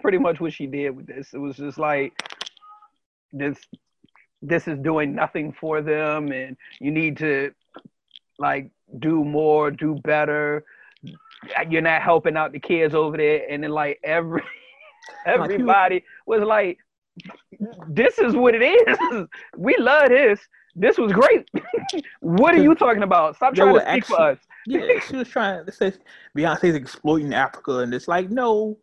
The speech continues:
Speaker 2: Beyonce was in Africa with African artists. <laughs> Like, what? Like, it's a
Speaker 1: Exactly.
Speaker 2: difference from, it's a difference from showing Africa than exploiting Africa. You know what I'm saying? Like, the culture vulture shit.
Speaker 1: Right.
Speaker 2: And I think that's what No Name tried to do, is try to say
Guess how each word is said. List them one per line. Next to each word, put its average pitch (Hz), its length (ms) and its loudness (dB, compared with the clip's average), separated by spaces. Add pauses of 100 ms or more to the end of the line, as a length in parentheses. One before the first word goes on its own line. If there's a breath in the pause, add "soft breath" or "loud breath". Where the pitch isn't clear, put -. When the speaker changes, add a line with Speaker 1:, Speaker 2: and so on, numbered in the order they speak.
Speaker 2:
Beyonce 165 300 -4
was 151 140 -2
in 214 160 -2
Africa - 440 -6 (260)
with 147 120 -6
African 147 320 -2
artists. 127 560 -4 (140)
<laughs> - 60 -12 (560 soft breath)
Like, 170 140 -10
what? 196 120 -6 (300)
Like, 151 200 -6
it's 143 100 -6
a 143 60 -4
Speaker 1:
Exactly. 170 160 6
Speaker 2:
difference 160 340 -2
from, 156 320 -8 (880 soft breath)
it's - 100 -16
a - 60 -10
difference 190 280 0
from 147 160 -8
showing 180 800 0 (840)
Africa 160 420 -2
than 135 140 -4
exploiting 120 500 -6
Africa. - 400 -18
You - 80 -14
know 147 80 -6
what 139 60 -8
I'm - 40 -18
saying? 127 200 -8
Like, 117 140 -6
the 123 60 -12
culture 170 360 -8
vulture 113 340 -14
shit. - 120 -20 (540)
Speaker 1:
Right. 139 200 -4 (520)
Speaker 2:
And 135 120 -4
I 139 60 -2
think 185 200 -2
that's 151 140 -2
what 147 100 -6
No 151 80 -4
Name 139 140 -6
tried 131 180 -6
to 110 80 -8
do, 135 180 -8
is 123 60 -12
try 123 140 -10
to 110 100 -12
say 113 220 -14